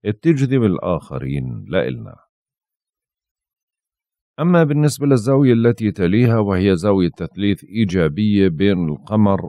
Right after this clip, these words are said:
وبين الشمس، وهنا هاي الزاوية يعني إنه ال-، القمر صار محدب،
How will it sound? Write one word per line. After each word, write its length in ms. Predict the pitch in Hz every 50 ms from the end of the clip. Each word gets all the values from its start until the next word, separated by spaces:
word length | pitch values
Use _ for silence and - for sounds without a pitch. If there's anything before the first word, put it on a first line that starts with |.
| -
وبين 440 | - - 85 78 85 85 82 76 71
الشمس، 720 | 64 60 - - - - 92 90 73 57 - - - - -
وهنا 600 | - 62 69 85 92 90 87 85 82 85 82 76 - -
هاي 280 | 62 - 82 80 73
الزاوية 560 | 64 57 52 - 82 90 90 90 85 80 82
يعني 500 | 78 73 69 76 76 80 82 82 82 80 - _ _ _ _ _ _ _ _ 82
إنه 440 | 82 85 78 67 62 64 64 62 - _ _ _
ال-، 680 | 57 64 64 64 64 58 52 50 50 50 50 50 50 50 - _ _ -
القمر 480 | 60 62 - - - 104 101 90 80 65
صار 360 | - - - 80 78 71 62
محدب، 760 | 57 110 107 - - - 113 117 117 110 127 135 135 135 123